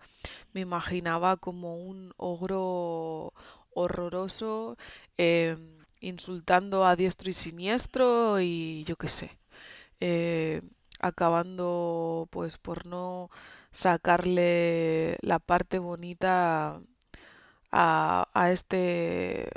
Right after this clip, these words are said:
a este baile, ¿no? Que es la vida. Así que bueno, eh, cuando, en mi caso, cuando dije que ya estaba bien, que,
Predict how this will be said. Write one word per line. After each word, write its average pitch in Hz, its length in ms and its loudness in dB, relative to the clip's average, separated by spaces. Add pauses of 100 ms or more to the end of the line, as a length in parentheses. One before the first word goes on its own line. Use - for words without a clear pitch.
a 170 120 2
este 180 280 0
baile, 170 440 4
¿no? 185 220 -10
Que 170 220 -2
es 165 80 -4
la 170 160 -4
vida. 170 340 -8 (1300)
Así 233 340 12
que 247 140 10
bueno, 190 400 2 (1120)
eh, 185 960 6 (440)
cuando, 175 1300 -4
en 175 160 -8
mi 175 80 -10
caso, 196 580 8 (140)
cuando 170 880 -6
dije 175 760 -2
que 160 500 -6 (260)
ya 165 100 -2
estaba 185 380 -4
bien, 170 460 -8
que, 151 540 -8